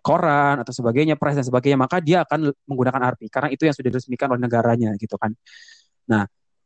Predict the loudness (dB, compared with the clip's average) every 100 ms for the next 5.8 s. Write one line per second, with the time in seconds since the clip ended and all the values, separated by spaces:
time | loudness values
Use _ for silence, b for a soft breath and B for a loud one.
0 | _ _ _ _ _ _ _ -2 2 2
1 | 2 -2 _ _ _ _ _ _ _ -20
2 | -20 -20 _ _ _ -6 2 4 4 6
3 | 6 4 -2 _ _ _ _ _ _ _
4 | _ -4 -2 0 2 2 0 2 0 2
5 | 4 4 2 0 2 2 0